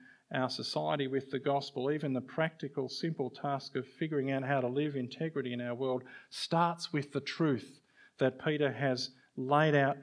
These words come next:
for us here, where he says, "Praise be to the God and Father of our Lord Jesus Christ. In his great mercy,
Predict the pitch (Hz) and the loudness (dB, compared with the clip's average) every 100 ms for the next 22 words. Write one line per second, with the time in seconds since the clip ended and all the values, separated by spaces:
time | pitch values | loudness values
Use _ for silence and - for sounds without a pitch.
0 | - 220 208 135 123 - - - 147 127 | -4 0 2 0 -4 -6 -10 -8 -2 -2
1 | 110 - _ _ - _ _ 131 120 117 | -2 -6 _ _ -20 _ _ 0 0 0
2 | 131 120 117 - - 151 175 175 165 170 | 0 0 -2 -8 6 8 8 4 2 0
3 | 160 147 143 151 151 143 135 160 151 143 | 0 0 2 4 4 2 -2 0 2 2
4 | 131 127 123 127 160 170 160 147 135 - | 0 2 0 4 2 4 0 0 -2 -4
5 | - 127 113 117 - - _ _ _ _ | -4 -2 -2 -4 -10 -14 _ _ _ _
6 | _ _ _ _ _ _ _ _ 143 131 | _ _ _ _ _ _ _ _ 0 2
7 | 127 - 143 160 170 170 139 127 - 117 | 0 -4 4 4 6 4 2 2 0 -4
8 | 113 | -4